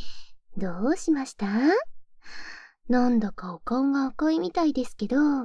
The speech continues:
もしかして熱もあるんじゃないですか？えー、本当ですか？先輩の体調管理は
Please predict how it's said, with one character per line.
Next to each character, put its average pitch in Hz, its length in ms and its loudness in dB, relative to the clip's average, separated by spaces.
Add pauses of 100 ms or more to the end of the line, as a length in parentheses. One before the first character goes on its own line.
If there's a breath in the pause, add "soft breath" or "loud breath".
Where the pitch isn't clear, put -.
(960)
も 196 260 -2
し - 120 -12
か 427 180 0
し - 120 -20
て 254 340 2 (680 loud breath)
熱 214 300 2
も 480 60 4 (160)
あ 427 40 2
る 339 100 6
ん 294 80 8
じ 269 80 0
ゃ - 20 2
な 226 140 4
い 208 60 4
で 180 120 -8
す - 100 -12
か？ - 160 -8 (2250)
え 202 60 -2
ー、 190 1000 -2 (600 loud breath)
本 202 360 2
当 330 160 0
で 392 140 8
す - 140 -4
か？ 254 100 -2 (1800)
先 240 400 0
輩 277 220 4
の 277 140 6
体 262 220 0
調 277 220 0
管 285 240 2
理 190 120 0
は 254 240 6